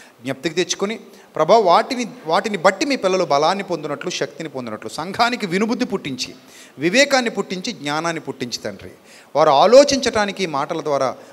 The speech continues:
వారిని ప్రభావితం చేయమని, ఇంకా మేము తలపెట్టిన కార్యాలు ఘనంగా, ఉన్నతంగా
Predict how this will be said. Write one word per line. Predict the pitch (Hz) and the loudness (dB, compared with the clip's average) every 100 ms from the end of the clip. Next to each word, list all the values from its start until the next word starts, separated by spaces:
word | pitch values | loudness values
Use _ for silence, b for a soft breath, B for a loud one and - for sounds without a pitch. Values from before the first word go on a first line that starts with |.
| B | B
వారిని | 123 131 | -8 -6
ప్రభావితం | - 127 123 160 175 196 196 143 | -6 -4 0 0 0 -6 -6 -4
చేయమని, | 113 107 95 - - B B | -4 -6 -12 -18 -20 B B
ఇంకా | 139 160 | -4 0
మేము | 151 143 | 0 -2
తలపెట్టిన | 135 139 143 151 143 | -2 -2 -2 -6 -6
కార్యాలు | - 131 131 131 123 110 | -2 -2 0 0 -2 -4
ఘనంగా, | 113 131 139 170 | -4 -6 -2 -2
ఉన్నతంగా | 160 117 131 131 135 151 | 0 -2 -4 -2 -2 -2